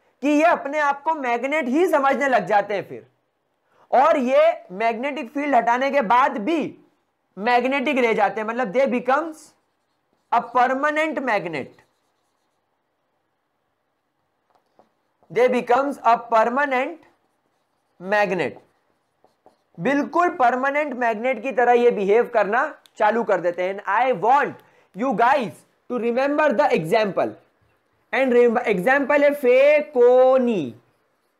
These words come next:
फेकोनी, अबे,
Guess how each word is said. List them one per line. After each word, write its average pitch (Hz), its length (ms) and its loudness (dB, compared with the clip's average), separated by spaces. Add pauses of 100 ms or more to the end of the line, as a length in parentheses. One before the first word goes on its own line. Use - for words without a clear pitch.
(1600)
फेकोनी, 247 460 0 (960)
अबे, 466 260 0